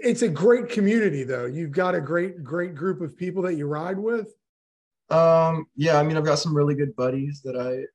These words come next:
Speaker 2: that I hop on the trails with, and I'm, I'm sponsored by a e-bike rental company now, so I get to ride, uh,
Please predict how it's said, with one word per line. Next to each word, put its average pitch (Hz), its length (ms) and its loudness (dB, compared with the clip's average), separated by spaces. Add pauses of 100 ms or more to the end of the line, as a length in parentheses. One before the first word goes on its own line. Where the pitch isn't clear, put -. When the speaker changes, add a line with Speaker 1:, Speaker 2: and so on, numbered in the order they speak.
Speaker 2:
that 123 160 -2
I 120 40 0
hop 123 220 -6
on 123 120 -2
the 120 60 -6
trails 120 340 -4
with, 123 220 -6
and 110 100 -4
I'm, 107 220 -6
I'm 110 120 -6
sponsored - 500 -8
by 202 120 -2
a 196 200 -2 (100)
e-bike 104 400 -8 (460)
rental 110 240 0
company 98 400 -8
now, 90 220 -8
so 92 200 -8
I 95 40 -4
get 98 200 -8
to 98 280 -16 (580)
ride, 104 340 -2 (120)
uh, 95 340 0